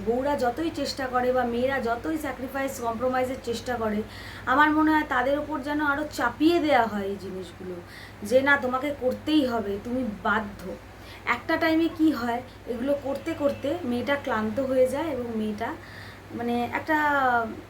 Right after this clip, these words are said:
বাজে ডিসিশন নিয়ে নেয়, ঠিক আছে? তো এইভাবে ছোট থেকে বড় হয়ে ওঠা এবং একটা মেয়ে বাপের বাড়িতে যেরকম স্নেহে মানুষ হয়েছে, শ্বশুর বাড়িতে সেটা না পাওয়া,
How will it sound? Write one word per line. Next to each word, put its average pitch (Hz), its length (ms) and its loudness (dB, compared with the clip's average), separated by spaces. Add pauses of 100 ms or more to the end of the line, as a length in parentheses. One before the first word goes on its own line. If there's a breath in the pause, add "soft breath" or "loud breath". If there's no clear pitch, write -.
(300)
বাজে 277 360 4
ডিসিশন 214 420 -4
নিয়ে 185 280 -6
নেয়, 180 240 -8 (320)
ঠিক 285 120 -6
আছে? - 200 -8 (1500 loud breath)
তো 330 140 0
এইভাবে 339 600 4
ছোট 311 260 -2
থেকে 330 380 -4
বড় 269 280 4
হয়ে 285 240 6
ওঠা 269 320 -2 (360 loud breath)
এবং 311 300 2
একটা 311 300 0
মেয়ে 294 560 2
বাপের 262 360 4
বাড়িতে 277 340 -2
যেরকম 269 400 -2
স্নেহে 254 400 -2
মানুষ 247 400 -2
হয়েছে, 254 240 2
শ্বশুর 262 340 -4
বাড়িতে 269 300 -2
সেটা 262 260 -4
না 233 360 0
পাওয়া, 226 380 4